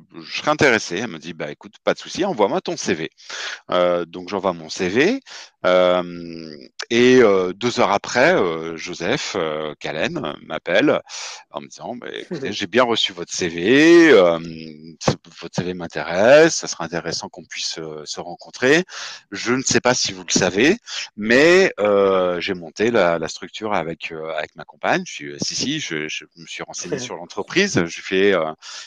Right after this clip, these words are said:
Speaker 1: et je lui dis d'autant plus que je sais ce que c'est que travailler avec sa compagne, puisque j'ai été, euh, pendant <laughs> sept ans, euh, commerçant avec aussi ma compagne.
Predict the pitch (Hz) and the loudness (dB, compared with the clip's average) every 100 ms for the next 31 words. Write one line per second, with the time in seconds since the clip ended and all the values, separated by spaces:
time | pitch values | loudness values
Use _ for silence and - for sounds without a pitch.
0 | - 87 87 85 101 92 101 85 123 - | -6 -6 -6 -6 -4 -4 -10 -12 -12 -12
1 | 87 85 92 - - 101 - - 87 87 | -12 -12 -12 -14 -10 -10 -10 -12 -8 -4
2 | 87 - - 82 123 147 - 87 82 76 | -6 -8 -12 -8 -6 -6 -8 -12 -10 -8
3 | - 104 90 78 80 82 - - - 113 | -4 -2 0 -2 -8 -4 0 0 -2 0
4 | 131 90 85 85 95 107 80 78 143 135 | 2 2 2 -2 -4 -4 -6 -4 0 0
5 | - 95 - 131 - 98 80 78 | 0 -4 -2 -2 -2 -4 -4 -4